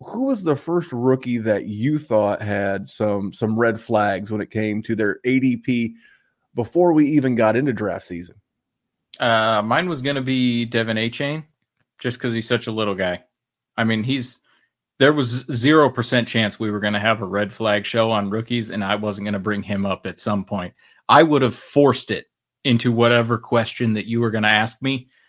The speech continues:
Speaker 2: just because he's such a little dude. And then he gets drafted into Miami, which dynasty players have not shut the hell up about a running back going into Miami since, you know, we were hoping that DeAndre Swift or Jonathan Taylor or somebody was gonna land there, and it's just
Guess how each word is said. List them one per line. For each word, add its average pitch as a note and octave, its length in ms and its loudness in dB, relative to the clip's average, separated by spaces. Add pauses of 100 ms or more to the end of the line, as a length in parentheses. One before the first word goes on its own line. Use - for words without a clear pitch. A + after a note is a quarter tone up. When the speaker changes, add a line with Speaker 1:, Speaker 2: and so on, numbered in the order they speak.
(280)
Speaker 2:
just A#2+ 180 -4
because A2 300 -2
he's A#2 160 -4
such A2+ 220 -2
a A2+ 40 -6
little G#2 220 -4
dude. B2+ 340 -2
And A2+ 160 2
then B2+ 160 4
he A#2+ 140 0
gets A2+ 160 0
drafted A2+ 420 -2
into A2 160 0
Miami, G#2+ 580 2 (240)
which - 360 -6 (220)
dynasty B2 380 2
players A2+ 320 -2
have G#2+ 100 -6
not A2 180 -2
shut A2+ 200 -2
the - 60 -10
hell A2+ 240 0
up A2+ 160 0
about A2 220 0
a G2 40 0
running A2 280 0
back A2 200 0
going A#2 260 0
into A2 160 -2
Miami G#2+ 600 0 (220)
since, - 500 -4 (920)
you A#2+ 120 0
know, F2+ 180 -6 (600)
we B2 140 4
were A2+ 100 2
hoping A2+ 380 2
that A2 160 -4
DeAndre A2 420 0
Swift A2+ 440 -2
or G#2+ 100 -2
Jonathan G#2 440 -4
Taylor A#2+ 300 2
or G2+ 40 -2
somebody G2+ 340 -4
was F#2+ 160 -10
gonna G2 180 -6
land F#2+ 260 -4
there, A2 180 0
and G#2+ 80 0
it's G2+ 140 -6
just - 260 -8